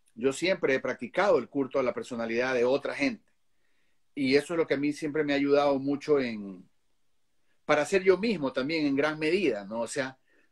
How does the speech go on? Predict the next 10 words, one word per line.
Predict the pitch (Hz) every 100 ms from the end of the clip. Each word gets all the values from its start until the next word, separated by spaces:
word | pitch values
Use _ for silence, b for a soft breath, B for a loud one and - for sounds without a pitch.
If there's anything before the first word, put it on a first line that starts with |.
| _
porque | 135 127 - 139 127 120 117 110 107 -
fascinarse | 143 147 135 160 190 190 180
por | 165
otra | 170 165 156
gente | 170 165 175 170 151
es | 139
una | 151 151 139
gran | 139 151 151
forma | 151 156 151 143
de, | 127 107 92